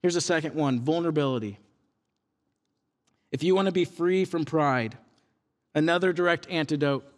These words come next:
is vulnerability. Admitting you are weak. Admitting that you are limited. You see, it's not only an expression of pride to not serve other people.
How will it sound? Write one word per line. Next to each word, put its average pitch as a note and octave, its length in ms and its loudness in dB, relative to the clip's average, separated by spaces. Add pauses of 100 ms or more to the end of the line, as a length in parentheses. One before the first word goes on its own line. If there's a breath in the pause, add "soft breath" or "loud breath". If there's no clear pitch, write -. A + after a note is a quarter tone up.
(320)
is C#3+ 120 -2
vulnerability. C3 720 0 (1000)
Admitting F3 540 0
you F3 160 2
are D#3+ 100 2
weak. C3 340 -2 (1160)
Admitting F#3 520 2
that G3 140 2
you F#3+ 140 2
are F#3 80 2
limited. D#3+ 540 -2 (1300)
You F3 80 -2
see, A3+ 180 2
it's G#3 120 0
not G#3 280 4
only A3 320 2
an G#3 80 0
expression G3+ 520 0
of - 200 -6
pride D#3 680 2 (260)
to F3+ 120 -2
not F#3 420 2
serve F#3 400 2
other E3 300 0
people. C3+ 500 0